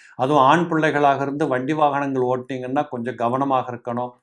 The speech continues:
ராத்திரியில தனியா ரொம்ப தூரம் வண்டி ஓட்டிட்டு போறதை கொஞ்சம் தவிர்க்க கற்றுக்கொள்ள வேண்டும்.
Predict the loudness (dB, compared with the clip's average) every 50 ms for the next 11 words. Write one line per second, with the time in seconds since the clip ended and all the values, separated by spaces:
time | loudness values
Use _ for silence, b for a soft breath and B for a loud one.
0 | b b b b b b b 4 6 6 6 6 4 2 2 4 4 2 2 0
1 | 0 0 0 2 2 2 2 2 2 0 -2 -2 -4 -2 0 0 2 2 0 0
2 | -2 -2 -2 -2 -2 -2 -4 -4 -8 -8 -8 -4 -2 -2 -2 -2 -4 -8 -8 -8
3 | -8 -8 -6 -6 -4 -4 -4 -4 -6 -8 -8 -6 -8 -8 -8 -8 -10 -6 -6 -4
4 | -4 -4 -4 -6 -6 -6 -8 -8 -10